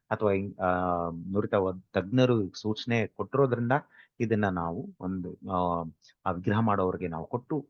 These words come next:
ಬದಲಿಗೆ ನಾವ್ ಏನಾದ್ರು ತಗೊಂಡ್ ಬರ್ತೀವಿ. ಇಲ್ಲ ಸಣ್ಣ ಪುಟ್ಟ ವಿಗ್ರಹಗಳಾದ್ರೆ ನಾವು ಇನ್ನೊಬ್ರು ಕೊಟ್ಬಿಡ್ತೀವಿ ಅಂತ ಪ್ರಾರ್ಥನೆ ಮಾಡ್ಕೊಂಡು ಅದನ್ನ ಕೊಡಬಹುದು ಸ್ನೇಹಿತರೆ. ಒಂದು ವೇಳೆ, ಆ, ಇದು ಏನಾದ್ರೂ ಭಿನ್ನ ಆಗಿರ್ತಕ್ಕಂತಹ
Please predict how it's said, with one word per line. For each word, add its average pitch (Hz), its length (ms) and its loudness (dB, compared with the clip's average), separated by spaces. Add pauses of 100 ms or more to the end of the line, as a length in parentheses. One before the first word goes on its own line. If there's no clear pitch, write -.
ಬದಲಿಗೆ 101 340 0
ನಾವ್ 87 200 -2
ಏನಾದ್ರು 87 260 -4
ತಗೊಂಡ್ 120 320 -2
ಬರ್ತೀವಿ. 95 340 -2
ಇಲ್ಲ - 400 -4
ಸಣ್ಣ 127 280 0
ಪುಟ್ಟ 143 220 -2
ವಿಗ್ರಹಗಳಾದ್ರೆ 98 640 0
ನಾವು 101 220 0
ಇನ್ನೊಬ್ರು 92 320 -4
ಕೊಟ್ಬಿಡ್ತೀವಿ 107 560 -4
ಅಂತ 90 160 -6
ಪ್ರಾರ್ಥನೆ 85 420 -4
ಮಾಡ್ಕೊಂಡು 117 580 -2 (560)
ಅದನ್ನ 101 240 0 (500)
ಕೊಡಬಹುದು 90 480 0
ಸ್ನೇಹಿತರೆ. - 680 -12 (120)
ಒಂದು 165 160 4
ವೇಳೆ, 117 280 4 (220)
ಆ, 110 180 6
ಇದು 113 360 0 (840)
ಏನಾದ್ರೂ 135 360 6
ಭಿನ್ನ 123 360 4
ಆಗಿರ್ತಕ್ಕಂತಹ 113 840 0